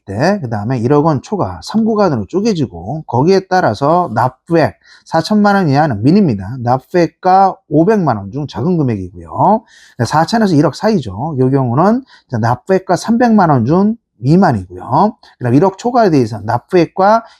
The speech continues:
이백만 원 중 미입니다. 뭐 소득이 크면 클수록 공제를 받는 금액이 굉장히 줄어들죠. 그래서 요 금액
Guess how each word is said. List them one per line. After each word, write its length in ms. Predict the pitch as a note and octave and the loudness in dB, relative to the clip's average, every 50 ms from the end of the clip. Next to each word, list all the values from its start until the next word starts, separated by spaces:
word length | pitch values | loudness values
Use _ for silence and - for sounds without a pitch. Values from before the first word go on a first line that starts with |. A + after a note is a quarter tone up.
| _ _ | _ _
이백만 640 | G#2+ A2+ C#3+ F#3 F3 G3+ G3+ G3 F#3+ F3+ E3 D3 C3 | -6 -4 -4 -2 -2 -2 -4 -4 -4 -4 -4 -4 -4
원 160 | A#2+ A2 G2+ | -4 -6 -4
중 220 | A#2+ A2+ G2+ G2 | -6 -6 -2 0
미입니다. 520 | B2 F3 G#3 G3+ D3+ G#2+ F2+ - - - _ _ _ | 4 4 4 4 4 0 -2 -8 -14 -20 _ _ _
뭐 280 | _ G#2+ G#2 A2 G#2 G2+ | _ -2 -2 -2 -4 -6
소득이 400 | - - B3+ B3+ C#4+ A#3+ G#3+ - | -2 0 2 2 4 4 2 0
크면 300 | - - D#4 D#4+ F#3 C#3 | 0 -2 -2 -2 -2 -2
클수록 720 | - C#4 C#4+ - B3+ G#3 C3+ G2 G2 A#2 D#3+ G3 G#3 G3+ - | -2 -4 -6 -4 -6 -6 -6 -6 -6 -6 -4 -4 -6 -8 -6
공제를 400 | - C3 C3 C3 F#3 G3 G3 D#3 | -2 0 2 2 4 2 2 2
받는 260 | C#3+ C3 B2 B2+ B2+ | 2 0 0 -2 -2
금액이 320 | A2 A2+ G#2 A#2 D#3 E3+ - | -2 -2 -2 -2 -2 -2 -2
굉장히 300 | - G#2 A2+ B2 G#2+ - | -2 -2 -2 -2 -2 -2
줄어들죠. 540 | - A#3+ C4 C4 F3 B2 G2 - - - - | -4 -2 0 2 2 0 -2 -4 -10 -18 -4
그래서 260 | - G#3+ B3 B3+ A3 | 0 0 2 4 4
요 200 | D3 D3+ D#3+ D#3 | 4 4 4 2
금액 420 | - - C#3 D3+ D#3 D3+ C3+ - | 0 0 0 2 2 2 0 -2